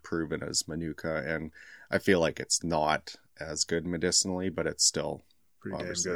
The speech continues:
Speaker 2: good.
Speaker 1: it's good, yeah.
Speaker 2: I mean, you're not having any trouble shifting it here in the Yukon, are you?
Speaker 1: No, we, we sell out. We get a limited quantity just because of our short season. Our bees have to survive a minus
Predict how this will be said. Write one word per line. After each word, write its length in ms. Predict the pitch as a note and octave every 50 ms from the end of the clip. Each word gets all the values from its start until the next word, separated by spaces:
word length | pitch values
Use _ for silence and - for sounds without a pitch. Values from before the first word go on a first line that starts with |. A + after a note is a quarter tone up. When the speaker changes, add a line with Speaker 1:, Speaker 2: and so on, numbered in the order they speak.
| F2
Speaker 2:
good. 40 | -
Speaker 1:
it's 200 | F2+ F2 - -
good, 180 | - - - -
yeah. 80 | - A2+
Speaker 2:
I 40 | A2+
mean, 120 | A#2 A#2+
you're 120 | B2 B2
not 140 | B2 A#2+ A#2
having 200 | A#2+ A2+ G#2 G#2+
any 160 | G2+ G2 G2+
trouble 300 | F#2 - G2+ G2 F2 F#2+
shifting 380 | F2 - - G#2+ - - G#2 F#2
it 100 | F2+ - - -
here 180 | - G2+ F#2+
in 80 | F2+ F2
the 80 | F2
Yukon, 340 | F2 F#2 F#2+ F#2 - F2+ F2+
are 120 | F#2 F#2 A2
you? 60 | A2+
Speaker 1:
No, 300 | G#2+ G#2 G2+ G2+ F#2+ F#2+
we, 220 | F#2+ G2 G2 F#2+ E2
we 160 | F#2 A2+ A2 G2
sell 320 | - - F2 E2 D#2+ D#2+
out. 160 | D#2+ D#2+ D#2+ E2+
We 100 | F2 D#2+
get 140 | F2+ F2
a 60 | F2 E2+
limited 520 | E2 E2 E2 D#2 D#2+ - - E2 - -
quantity 680 | - - E2 D#2+ D#2 E2 D#2+ D#2 D#2 - - F2 E2 D2+
just 320 | D2 - - - - -
because 320 | - - - - D#2 - -
of 60 | -
our 100 | - -
short 340 | - - - E2 E2 - -
season. 720 | - - F2 F2 F2 D#2 - - E2+ E2 E2 D#2+ D#2+ D#2 E2+
Our 100 | F2 F2+ D#2+
bees 500 | C#2 D2 E2+ E2 D#2+ D#2+ E2 - - -
have 160 | E2+ E2 - _
to 80 | -
survive 540 | F2+ - - F2 E2 E2 D#2+ D#2+ E2 D#2+ D2+
a 80 | D#2 D#2
minus 440 | D#2+ D#2+ D#2+ E2 D#2+ D#2+ D#2+ -